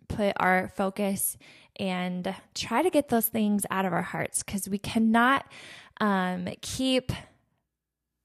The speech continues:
those heart conditions, the ones that we're gonna talk about over the next few weeks,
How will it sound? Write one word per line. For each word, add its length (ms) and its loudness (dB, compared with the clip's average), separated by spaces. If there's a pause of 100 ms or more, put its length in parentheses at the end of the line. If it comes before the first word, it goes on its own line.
(120)
those 280 6
heart 320 4
conditions, 600 0
the 100 2
ones 240 4
that 140 8
we're 100 10
gonna 180 4
talk 200 2
about 220 4
over 180 2
the 80 0
next 320 -4
few 180 0
weeks, 220 0